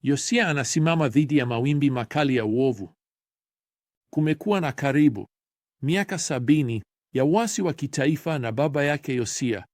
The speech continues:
mwenyewe alikuwa ameongoza njia. Basi,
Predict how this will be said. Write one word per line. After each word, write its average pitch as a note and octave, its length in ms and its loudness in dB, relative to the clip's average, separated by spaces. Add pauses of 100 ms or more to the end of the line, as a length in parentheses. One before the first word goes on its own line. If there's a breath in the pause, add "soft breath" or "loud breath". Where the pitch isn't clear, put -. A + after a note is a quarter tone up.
(180)
mwenyewe G#3+ 400 4
alikuwa E3+ 480 0
ameongoza C#3+ 600 0
njia. A2+ 440 -2 (1000)
Basi, C3+ 500 -4